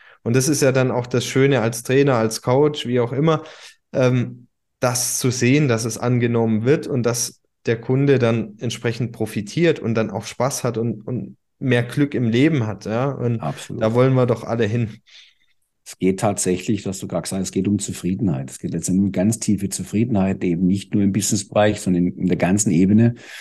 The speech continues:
Speaker 2: Und da gibt's einfach diesen fantastischen Spruch, der heißt, „Die Dosierung macht das Gift.“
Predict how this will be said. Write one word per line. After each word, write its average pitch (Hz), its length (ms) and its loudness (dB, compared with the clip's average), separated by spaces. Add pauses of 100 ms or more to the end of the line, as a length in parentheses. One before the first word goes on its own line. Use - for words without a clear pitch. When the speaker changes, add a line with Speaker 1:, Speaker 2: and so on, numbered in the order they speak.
(300)
Speaker 2:
Und 92 100 -2
da 87 80 0
gibt's 95 220 -2
einfach 101 280 2
diesen 98 260 2
fantastischen 98 680 0
Spruch, 127 380 0
der 92 120 -2
heißt, 98 220 -2
„Die 107 60 -4
Dosierung 107 460 4
macht 98 240 2
das 95 140 0
Gift.“ 131 320 0